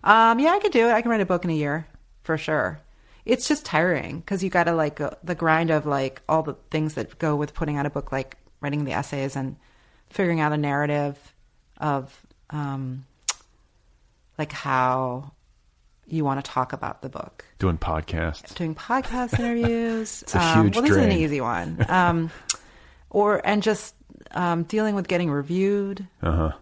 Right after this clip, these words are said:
Speaker 1: Which
Speaker 2: Do you
Speaker 1: is
Speaker 2: read
Speaker 1: this
Speaker 2: your
Speaker 1: whole
Speaker 2: reviews?
Speaker 1: thing. Sometimes. Depends.
Speaker 2: Even if they're bad, are you, like, are you, like, kind of a glutton
Speaker 1: I
Speaker 2: for
Speaker 1: got
Speaker 2: punishment?
Speaker 1: two bad reviews for this book and many, many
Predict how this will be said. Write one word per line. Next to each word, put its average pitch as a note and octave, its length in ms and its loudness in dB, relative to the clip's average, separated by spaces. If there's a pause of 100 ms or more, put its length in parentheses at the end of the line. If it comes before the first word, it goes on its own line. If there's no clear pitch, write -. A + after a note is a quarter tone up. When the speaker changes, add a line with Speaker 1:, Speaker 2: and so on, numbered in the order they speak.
(120)
Speaker 1:
Which - 140 -4
Speaker 2:
Do A2+ 40 4
you A#2 60 8
Speaker 1:
is A2+ 60 6
Speaker 2:
read A2+ 80 6
Speaker 1:
this G#2 80 2
Speaker 2:
your A2 100 6
Speaker 1:
whole G#2+ 80 6
Speaker 2:
reviews? A2 340 4
Speaker 1:
thing. - 100 -16 (120)
Sometimes. F#3 680 -6 (220)
Depends. D3 560 -8
Speaker 2:
Even G#2 200 6
if G2 80 2
they're G2+ 120 4
bad, F2+ 300 4
are F#2+ 40 2
you, E2+ 120 2
like, E2 160 -2
are - 180 -4
you, F2 260 0
like, F2+ 160 -2
kind F#2 120 2
of E2 80 2
a F2+ 60 0
glutton E2+ 220 0
Speaker 1:
I - 20 4
Speaker 2:
for D4 100 4
Speaker 1:
got D4+ 80 4
Speaker 2:
punishment? F2+ 300 2
Speaker 1:
two A#3 60 0
bad F#3 260 4
reviews D3+ 340 -2
for - 160 -8
this D3 160 -4
book - 240 -6
and D3 240 -2
many, D3+ 380 -2 (100)
many C#3+ 480 -6